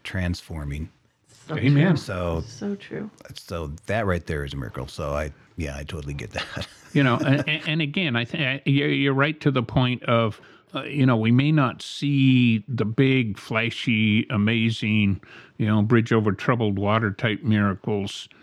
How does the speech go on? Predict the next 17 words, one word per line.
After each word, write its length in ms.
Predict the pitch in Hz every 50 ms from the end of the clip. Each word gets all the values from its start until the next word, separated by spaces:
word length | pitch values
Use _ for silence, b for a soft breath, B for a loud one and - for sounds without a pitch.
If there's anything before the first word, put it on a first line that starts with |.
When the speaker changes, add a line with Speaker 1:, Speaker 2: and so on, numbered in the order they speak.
| b b b -
Speaker 3:
uh, 240 | - 104 107 104 -
as 220 | - 117 113 104 110
often 480 | 101 104 107 110 - - 131 120 101
as, 260 | 98 104 98 95 - - -
as 300 | - 110 101 92 - -
maybe 340 | 135 113 117 113 101 107 104
we 140 | 101 104 98
would 160 | 92 87 85
like 300 | 95 95 101 107 104 -
to. 380 | - - 110 98 95 92 92 - -
And 380 | 147 107 95 95 98 95 90
part 220 | - - 120 101 104
of 60 | 104
that 180 | 104 98 - -
might 320 | 113 98 98 98 95 139
be 160 | 117 101 92 92
because, 680 | 107 101 98 - - 113 98 98 101 98 - - -